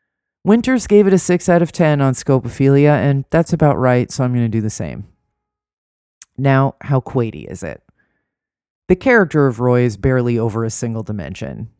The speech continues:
Small town guy with big dreams who's chafing at the old ways.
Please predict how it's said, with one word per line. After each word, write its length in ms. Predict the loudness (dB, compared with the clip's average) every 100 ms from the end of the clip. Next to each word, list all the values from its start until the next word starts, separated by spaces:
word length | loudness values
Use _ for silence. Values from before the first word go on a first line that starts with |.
| _ -20
Small 300 | -8 -6 -6
town 280 | -8 -8 -2
guy 440 | 2 4 4 4
with 200 | 2 -2
big 220 | -6 -8
dreams 720 | -4 0 2 2 4 4 0
who's 180 | -4 -6
chafing 460 | -4 -2 -2 -2 -6
at 140 | -4
the 100 | 0
old 220 | 0 -2
ways. 580 | -6 -10 -12 -16 -16 -18